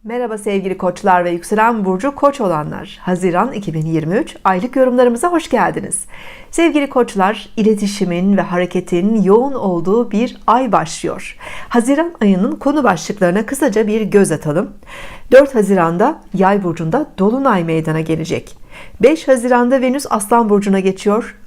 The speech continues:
Ay boyunca gezegeniniz Mars Aslan burcunda ilerleyecek. On bir Haziran'da Merkür İkizler burcundaki yolculuğuna başlıyor ve on sekiz Haziran'da İkizler burcunda yeni ay doğacak. Evet, şimdi detaylara bakalım.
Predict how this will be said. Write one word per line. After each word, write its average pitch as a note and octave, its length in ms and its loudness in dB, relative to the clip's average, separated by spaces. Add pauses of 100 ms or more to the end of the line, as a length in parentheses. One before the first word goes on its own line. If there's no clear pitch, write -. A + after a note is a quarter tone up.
(120)
Ay G#3 240 2
boyunca F3 520 0
gezegeniniz F3 600 -2
Mars F3 420 0 (120)
Aslan C#4+ 420 0
burcunda G3 360 2
ilerleyecek. D#3 960 -2 (420)
On A#3+ 220 8
bir A#3 80 0
Haziran'da G3+ 500 2
Merkür G3+ 380 2
İkizler A3 480 2
burcundaki G3 580 -2
yolculuğuna F#3 600 2
başlıyor F#3 540 0 (300)
ve - 60 0
on A3 140 6
sekiz F#3 400 -4
Haziran'da F#3+ 640 0 (220)
İkizler G3+ 580 2
burcunda F#3+ 380 0
yeni C4 320 2
ay E3+ 220 0
doğacak. E3+ 480 -4 (100)
Evet, F3 240 4
şimdi G3 340 0
detaylara G#3 560 4
bakalım. F3+ 360 0